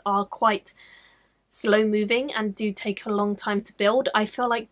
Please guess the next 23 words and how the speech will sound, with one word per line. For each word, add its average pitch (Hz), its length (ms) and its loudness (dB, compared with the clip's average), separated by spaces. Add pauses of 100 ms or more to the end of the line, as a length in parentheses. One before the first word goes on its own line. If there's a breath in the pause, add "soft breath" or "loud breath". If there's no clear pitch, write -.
this 254 240 0
book - 340 -6
in 208 140 -4
particular 220 600 -4
just - 340 -6
never 254 400 -2
really 254 360 4
went 220 400 0 (400)
anywhere. 208 600 0 (500 loud breath)
There 240 100 4
were 247 140 2
things 233 320 0
that - 160 -6
happened, 220 680 -4
and 220 100 -2
of 196 100 -6
course 220 280 -2
the - 100 -8
story 196 400 0
does 196 280 -4
have 214 180 -8
a 202 40 2
res-, 196 280 0